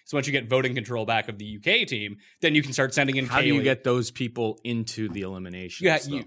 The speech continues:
Speaker 1: well, eventually, there's gonna be no one left. So if Jordan beats Theo next week and Jordan joins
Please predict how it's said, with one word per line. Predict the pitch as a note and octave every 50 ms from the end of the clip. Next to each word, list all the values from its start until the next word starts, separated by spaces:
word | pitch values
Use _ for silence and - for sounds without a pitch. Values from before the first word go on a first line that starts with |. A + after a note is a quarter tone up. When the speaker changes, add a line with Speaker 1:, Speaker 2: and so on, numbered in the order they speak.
| _
Speaker 1:
well, | C3 C3+ C3+ B2
eventually, | A2 - A3 B3 - C#3+ A2+ G#2 G#2+
there's | A2+ A#2+ - B2 A#2 A#2+
gonna | C3 B2+
be | C3 B2
no | A#2 A2 G#2
one | G#2+ A#2
left. | F3 A3 F#3+ - - - - - _
So | - - - D3 C3 B2+ A#2+ A#2 -
if | C3+ B2 -
Jordan | - D#3+ G3+ C4 B3+ C#3+ A2 A2 F3+ A#3 - _ _ _ _ _ _ _ _ _ -
beats | C#3+ C#3+ C#3 - -
Theo | - F3 D#3+ D3+ C#3+ C3+
next | C3 C3 B2 - -
week | - C#3 G2+ F2 -
and | G#2 G#2+ G#2
Jordan | C3 C3 B2+ B2 B2+ A#2+ A2+
joins | A2+ B2 A#2 A#2 A2 G#2+ A2 G#2 - -